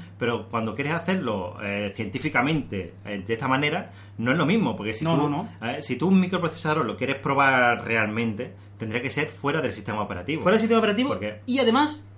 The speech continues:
Speaker 2: que lo
Speaker 1: y no,
Speaker 2: partes-
Speaker 1: no se puede probar
Speaker 2: Y
Speaker 1: fuera
Speaker 2: perdón,
Speaker 1: del
Speaker 2: y perdón que, que vuelva a, a pararte porque no he dicho
Speaker 1: <laughs>
Speaker 2: lo que,
Speaker 1: ¡Dios mío!
Speaker 2: lo que quería decir. Me indigna muchas veces cuando lo único que se, que se prueba es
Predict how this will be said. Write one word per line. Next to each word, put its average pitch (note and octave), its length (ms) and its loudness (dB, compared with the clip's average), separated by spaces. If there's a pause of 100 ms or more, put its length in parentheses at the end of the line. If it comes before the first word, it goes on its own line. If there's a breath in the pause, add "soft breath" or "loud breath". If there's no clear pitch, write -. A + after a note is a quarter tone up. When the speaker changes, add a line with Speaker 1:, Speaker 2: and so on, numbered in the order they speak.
(440)
Speaker 2:
que F#3+ 80 4
lo G#3+ 80 6
Speaker 1:
y - 40 6
no, - 80 2
Speaker 2:
partes- C#3+ 260 4
Speaker 1:
no C#3 60 2
se C#3+ 120 4
puede C#3 140 4
probar B2 440 0 (160)
Speaker 2:
Y A3+ 60 4
Speaker 1:
fuera A3 160 4
Speaker 2:
perdón, A#3+ 100 2
Speaker 1:
del A#3 80 0
Speaker 2:
y - 20 -4
perdón A3 240 4
que, C4 100 2
que A3+ 220 4
vuelva A#3 360 8
a, A3+ 200 2
a F3+ 60 2
pararte G#3+ 240 4
porque F#3+ 180 4
no G3+ 120 6
he G#3+ 40 0
dicho A3+ 160 8
Speaker 1:
<laughs> - 0 -
Speaker 2:
lo A3 100 12
que, A3+ 120 6 (100)
Speaker 1:
¡Dios C#4+ 240 6
mío! D#4 120 12 (100)
Speaker 2:
lo A#3 140 12
que A3 120 8
quería A3 220 8
decir. A3+ 340 6 (540 loud breath)
Me F#3+ 200 6
indigna G3+ 460 4
muchas C4+ 260 2
veces A#3+ 240 0
cuando G3+ 300 2
lo F3+ 160 4
único C4 600 4
que G3+ 120 0
se, E3+ 640 4
que E3 80 -2
se E3 140 4
prueba A#3 340 6
es C4+ 240 0